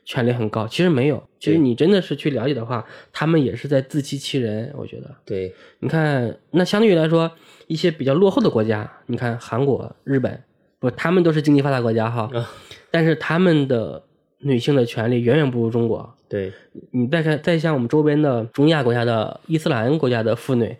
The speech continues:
Speaker 2: 嗯。
Speaker 1: 这个咱就不说了，那就，
Speaker 2: <laughs>
Speaker 1: 这个权利就相当
Speaker 2: 就完全没有。
Speaker 1: 对，完全，不能说完全没有，就权利很低。
Speaker 2: 嗯。
Speaker 1: 你像印度，我们中国结婚啊，可能男性要出彩礼，
Speaker 2: 对。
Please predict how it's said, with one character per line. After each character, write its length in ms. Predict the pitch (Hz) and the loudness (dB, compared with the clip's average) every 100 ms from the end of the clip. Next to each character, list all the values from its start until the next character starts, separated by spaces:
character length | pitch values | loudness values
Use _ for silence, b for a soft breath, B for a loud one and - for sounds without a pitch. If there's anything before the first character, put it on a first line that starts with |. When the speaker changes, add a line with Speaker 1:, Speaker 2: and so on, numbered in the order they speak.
| _ | _
Speaker 2:
嗯。 160 | 113 107 | -10 0
Speaker 1:
这 80 | 151 | 2
个 80 | 113 | 2
咱 100 | 113 | 2
就 80 | |
不 100 | 127 | 0
说 200 | 135 156 | -2 0
了， 160 | 175 117 | 0 0
那 120 | 117 113 | -4 -2
就， 320 | 120 113 110 - - | 2 2 0 -6 -6
Speaker 2:
<laughs> 240 | 202 208 | -2 2
Speaker 1:
这 80 | 180 | 4
个 120 | 147 | 4
权 280 | 127 127 127 | 2 0 2
利 60 | 147 | 4
就 80 | |
相 160 | 139 127 | 4 2
当 80 | 147 | 2
Speaker 2:
就 40 | |
完 40 | 139 | 2
全 100 | 127 | 2
没 140 | 127 | 2
有。 120 | 127 | 0
Speaker 1:
对， 180 | 90 147 | 2 2
完 120 | 131 | 4
全， 240 | 143 143 131 - | 2 2 0 0
不 60 | 190 | 2
能 80 | |
说 80 | 214 | 4
完 100 | 190 | 4
全 60 | 214 | 4
没 80 | 208 | 4
有， 160 | 110 | 2
就 160 | 117 156 | 0 -2
权 100 | 156 | -2
利 60 | |
很 180 | 156 117 | -2 -2
低。 240 | 131 131 - - | 0 -2 -4 -10
Speaker 2:
嗯。 220 | 104 98 B B B B | -8 -8 B B B B
Speaker 1:
你 100 | 135 | -2
像 180 | 127 170 | 0 2
印 220 | 190 190 | 4 4
度， 220 | 127 101 - _ _ _ | 2 -4 -8 _ _ _
我 160 | - 131 | -2 2
们 140 | 143 | 4
中 180 | 160 226 | 4 4
国 140 | 170 | 4
结 260 | 135 - 147 | 2 2 0
婚 240 | - 175 180 | 4 4 6
啊， 260 | 160 120 B B | 2 -4 B B
可 140 | - | -2
能 180 | 131 147 | 2 4
男 160 | 214 - | 2 0
性 260 | - 156 | 2 2
要 200 | 135 123 | 4 2
出 160 | 117 151 | -2 -6
彩 260 | 139 120 143 | -4 -2 0
礼， 280 | 123 98 - B | -2 -6 -12 B
Speaker 2:
对。 180 | 104 | -4